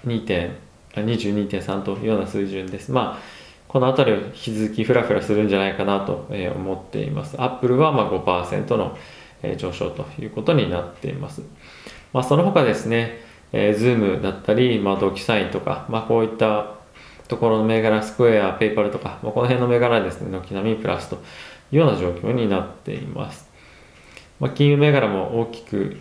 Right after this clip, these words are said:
えー、上がってますね。特に何か大きく気にするほど下がってる銘柄っていうのは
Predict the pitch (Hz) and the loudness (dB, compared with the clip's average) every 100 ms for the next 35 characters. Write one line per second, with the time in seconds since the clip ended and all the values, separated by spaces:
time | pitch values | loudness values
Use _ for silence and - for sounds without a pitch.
0 | - - 104 98 92 95 98 98 98 - | -18 -12 -6 -4 -4 -4 -2 -4 -6 -18
1 | - 107 104 107 107 - - 98 101 101 | -8 -4 -2 -2 -4 -6 -4 -2 -2 -6
2 | - - - - - 147 147 139 107 95 | -14 -20 -20 -20 -4 -2 2 2 2 0
3 | 98 - - - - - - - 123 117 | -6 -16 -20 -20 -20 -20 -16 -6 -4 -2
4 | - 101 117 - - 123 117 - 120 117 | 0 2 2 -2 -4 -2 -2 0 2 4
5 | 120 120 - 117 131 - 113 98 101 101 | 4 2 -2 0 0 2 2 4 4 4
6 | 101 104 - 120 107 92 90 | 2 0 -2 0 2 2 -2